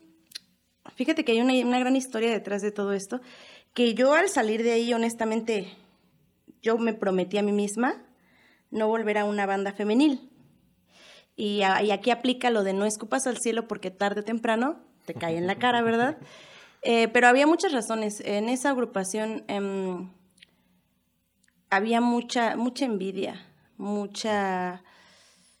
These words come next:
Speaker 1: "Yo tengo que sobresalir más que tú", y esto. Y como tú no sabes,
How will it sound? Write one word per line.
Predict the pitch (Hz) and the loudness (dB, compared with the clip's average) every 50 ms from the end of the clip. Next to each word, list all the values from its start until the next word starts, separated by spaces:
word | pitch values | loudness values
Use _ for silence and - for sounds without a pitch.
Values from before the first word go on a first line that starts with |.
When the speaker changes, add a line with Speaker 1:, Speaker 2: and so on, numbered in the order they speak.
| _ _ _ _ | _ _ _ _
Speaker 1:
"Yo | - 202 202 226 226 | -6 -2 -2 -2 0
tengo | 226 226 220 214 214 | 0 -2 -2 -2 -4
que | 220 208 | -4 -4
sobresalir | 220 208 208 202 208 202 202 196 | -2 -2 -2 -2 -2 -2 -2 -2
más | 202 196 196 | -4 -6 -6
que | - 208 | -8 -6
tú", | 214 254 262 262 262 262 262 254 254 - - - - | -4 -2 0 0 0 0 0 -2 -2 -4 -8 -8 -6
y | 214 202 196 190 190 196 | -4 -2 -2 -2 -2 -2
esto. | 196 220 226 226 226 226 - - 220 208 - - | -2 0 0 -2 -2 -4 -6 -6 -4 -4 -4 -4
Y | - 226 | -6 -4
como | 208 - 214 214 208 | -4 -2 -2 -2 0
tú | 208 262 | 0 2
no | 285 311 320 | 2 4 4
sabes, | 320 320 320 320 330 349 359 | 4 4 4 4 4 2 0